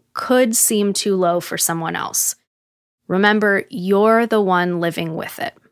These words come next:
Pay cuts, your focusing worksheet.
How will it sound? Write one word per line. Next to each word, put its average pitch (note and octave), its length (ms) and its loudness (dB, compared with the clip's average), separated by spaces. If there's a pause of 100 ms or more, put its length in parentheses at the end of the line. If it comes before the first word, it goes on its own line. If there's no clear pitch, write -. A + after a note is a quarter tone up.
(1040)
Pay G#3+ 180 2
cuts, - 500 -2 (140)
your G3+ 260 4
focusing F#3+ 760 0
worksheet. - 480 -6